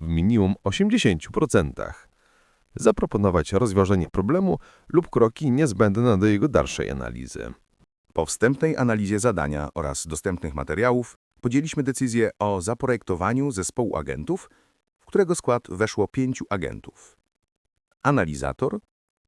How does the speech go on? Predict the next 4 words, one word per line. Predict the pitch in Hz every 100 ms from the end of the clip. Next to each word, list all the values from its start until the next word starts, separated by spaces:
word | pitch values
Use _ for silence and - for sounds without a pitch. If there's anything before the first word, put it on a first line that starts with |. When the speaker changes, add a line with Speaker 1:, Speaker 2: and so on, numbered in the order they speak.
| _
Speaker 2:
kopacz | - 135 - 101 -
bazy | - 87 82 82
ticketów, | 80 - - 135 - _ _ _ _ _ _ -
researcher, | 120 - - - 98 135